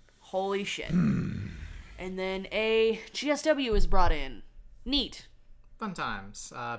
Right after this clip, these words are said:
Speaker 2: Benton and Roger are arguing about Reese, and Jackie brings him in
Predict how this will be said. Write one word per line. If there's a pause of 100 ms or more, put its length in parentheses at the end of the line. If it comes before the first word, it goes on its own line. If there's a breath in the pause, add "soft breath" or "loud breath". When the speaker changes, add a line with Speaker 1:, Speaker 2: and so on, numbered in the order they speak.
Speaker 2:
Benton
and
Roger
are
arguing
about
Reese,
and
Jackie
brings
him
in